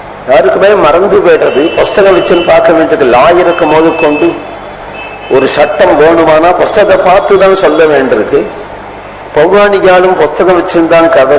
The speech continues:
சொல்றா. ஆனா வைதிகால இடத்துல வேதம் புடிச்சுன்னு அங்க ரொம்ப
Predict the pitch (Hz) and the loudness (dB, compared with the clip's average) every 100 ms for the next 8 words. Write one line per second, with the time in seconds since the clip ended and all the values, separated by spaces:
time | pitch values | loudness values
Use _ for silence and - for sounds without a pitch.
0 | - 120 110 107 139 - - - - - | 0 0 2 2 0 -4 -12 -14 -16 -18
1 | - - - - - 104 131 151 117 143 | -18 -18 -18 -18 -10 -4 0 2 2 0
2 | 165 170 147 139 - 131 131 147 196 - | 0 0 2 2 0 -2 -2 -2 -2 -6
3 | - - - - - - - - 95 113 | -10 -12 -14 -16 -16 -16 -16 -16 -4 0
4 | 156 151 147 139 156 - 170 113 - - | 2 2 0 -2 -4 -4 -4 -4 -6 -12
5 | - - - - - - - - - - | -14 -16 -16 -16 -16 -16 -16 -18 -18 -18
6 | - - - - - 101 101 101 | -16 -16 -16 -16 -10 -8 -4 0